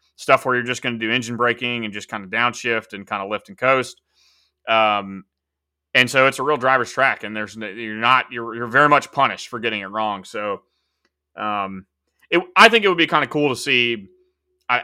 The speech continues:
it doesn't look like it's gonna be dry for qualifying, but see a true dry heads-up qualifying, 'cause it's really gonna be a test of a great driver. Like, maybe it's a weekend you see Alonso really,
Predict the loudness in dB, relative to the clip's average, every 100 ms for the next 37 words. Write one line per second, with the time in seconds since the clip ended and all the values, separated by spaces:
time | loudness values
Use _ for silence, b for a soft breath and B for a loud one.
0 | -2 0 0 -2 0 0 -2 -6 -8 -4
1 | -4 -6 -6 -4 -4 -8 -10 -8 -2 -2
2 | 0 6 8 8 6 0 2 4 6 4
3 | 2 0 0 0 -2 -4 -4 -2 0 0
4 | -2 -4 -12 -10 -2 0 0 -2 -6 -8
5 | -6 -8 -8 -12 -10 -8 -6 -2 -2 -2
6 | -6 -2 0 0 -4 -8 -8 -10 -12 -10
7 | -8 -6 -6 -6 -8 -8 -8 -6 -8 -8